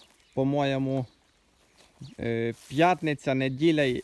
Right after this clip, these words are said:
і середа. І в ці дні робить він по дві ходки. Проїзд коштує сорок гривень. Купили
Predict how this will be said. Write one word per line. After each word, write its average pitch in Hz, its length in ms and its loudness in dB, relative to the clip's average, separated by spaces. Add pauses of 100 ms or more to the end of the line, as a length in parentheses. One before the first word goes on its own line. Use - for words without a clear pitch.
і 139 100 -2
середа. 127 600 0 (420)
І 151 120 4
в 139 80 0
ці 135 180 -4
дні 175 360 0 (360)
робить 156 460 -2
він 147 200 0
по 120 160 -4
дві 131 180 -2
ходки. - 520 -14 (800)
Проїзд 175 520 0
коштує 170 500 0
сорок 143 340 0
гривень. 98 380 -4 (4000)
Купили 165 640 2